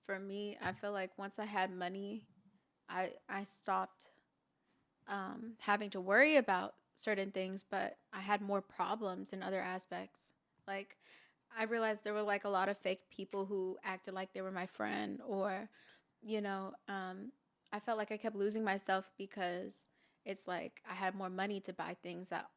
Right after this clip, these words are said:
were also destruct-, like, self-destructive for me. Like, I could buy as many drugs as I wanted to. Not saying I do drugs, hypothetically. I'm just saying, um, you know, drinking,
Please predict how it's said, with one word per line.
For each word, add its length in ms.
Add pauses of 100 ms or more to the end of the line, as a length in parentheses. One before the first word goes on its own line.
(140)
were 180
also 300
destruct-, 540
like, 180
self-destructive 880
for 160
me. 280
Like, 240 (600)
I 140
could 220
buy 500
as 180
many 520 (720)
drugs 400
as 120
I 80
wanted 340
to. 160
Not 200
saying 180
I 40
do 160
drugs, 280
hypothetically. 760
I'm 120
just 200
saying, 340 (840)
um, 480 (520)
you 100
know, 140
drinking, 960